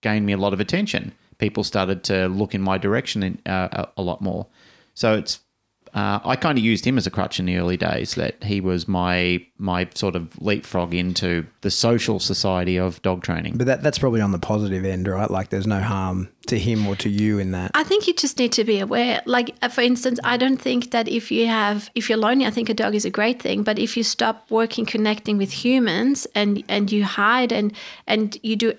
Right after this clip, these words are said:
Speaker 3: everything around your dog, maybe not so healthy for both of you.
Speaker 2: Yeah.
Speaker 3: On the other hand, you could have, for instance, in the sports world, you could have such a good time with your dog because it's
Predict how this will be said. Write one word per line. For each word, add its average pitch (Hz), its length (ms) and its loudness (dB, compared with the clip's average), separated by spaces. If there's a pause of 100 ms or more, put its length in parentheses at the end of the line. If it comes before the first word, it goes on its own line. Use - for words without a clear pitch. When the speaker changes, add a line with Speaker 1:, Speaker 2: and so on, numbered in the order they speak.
Speaker 3:
everything 247 480 2
around 220 300 0
your 208 100 -2
dog, - 480 0 (340)
maybe 330 200 4
not 294 220 4
so - 100 0
healthy 254 280 0
for 240 100 -2
both 233 320 -2
of - 140 -10
you. - 160 -8
Speaker 2:
Yeah. 104 360 0 (160)
Speaker 3:
On 285 120 4
the - 80 2
other 349 260 4
hand, 285 240 2
you 254 80 2
could 254 180 -2
have, 247 300 0
for - 120 -2
instance, 240 420 0
in 226 60 -2
the 240 60 -2
sports 370 440 0
world, 214 240 0
you 233 200 0
could 240 220 -2
have - 240 -4
such - 480 0
a 285 80 2
good 254 260 0
time 247 280 2
with 240 120 0
your 202 120 0
dog - 200 0
because 226 300 -4
it's 220 140 -4